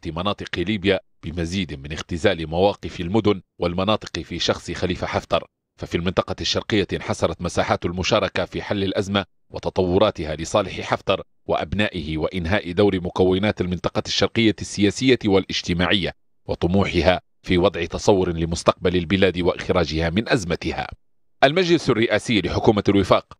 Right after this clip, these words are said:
كان أول المنتبهين لهذه المسألة ولم يتردد في توجيه النداءات لمكونات المنطقة الشرقية لفسح المجال أمام جهات أخرى لتمثيل صوت برقة المتعقل الداعي للسلام وتجنب الحلول المسلحة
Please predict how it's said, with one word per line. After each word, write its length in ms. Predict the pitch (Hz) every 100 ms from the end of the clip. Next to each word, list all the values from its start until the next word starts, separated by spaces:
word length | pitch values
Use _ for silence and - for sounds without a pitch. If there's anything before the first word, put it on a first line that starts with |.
| _
كان 180 | 92 87
أول 340 | - 101 90
المنتبهين 760 | 85 92 92 98 92 87 104 82
لهذه 460 | 78 85 98 82
المسألة 440 | 87 101 - 104 101
ولم 280 | 95 98 101
يتردد 540 | 92 104 113 104 -
في 140 | 101
توجيه 420 | 90 95 90 107 92
النداءات 580 | 92 82 95 110 113 107 107 - _ -
لمكونات 920 | 73 78 - 92 85 92 110 95 90
المنطقة 500 | 80 85 - - 107
الشرقية 520 | 90 - - 117 101 80 _ _
لفسح 320 | 80 113 - 87
المجال 500 | 82 85 110 95 92
أمام 280 | 92 101
جهات 440 | 92 85 90 104 98
أخرى 420 | 101 127 113 107 - _
لتمثيل 680 | 92 - 90 82 117 82 76
صوت 260 | - 107 95
برقة 300 | 110 - 98
المتعقل 640 | 90 95 90 113 - 95
الداعي 420 | 95 85 104 92
للسلام 500 | 90 - 104 98 80 - _
وتجنب 580 | - - 87 101 85 80
الحلول 400 | 80 98 101 92
المسلحة 600 | 87 90 104 95 95 87